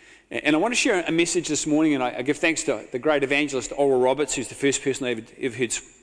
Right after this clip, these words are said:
speak on this particular scripture and topic. But I want to share a message this morning called Hold On to the Rope. You know, every one of us this year has been involved in helping somebody somewhere.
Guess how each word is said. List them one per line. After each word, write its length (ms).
speak 300
on 140
this 100
particular 420
scripture 380
and 120
topic. 420
But 120
I 40
want 180
to 540
share 200
a 60
message 340
this 160
morning 260
called 280
Hold 320
On 140
to 120
the 80
Rope. 300
You 80
know, 80
every 420
one 280
of 100
us 200
this 260
year 280
has 260
been 180
involved 520
in 180
helping 580
somebody 680
somewhere. 440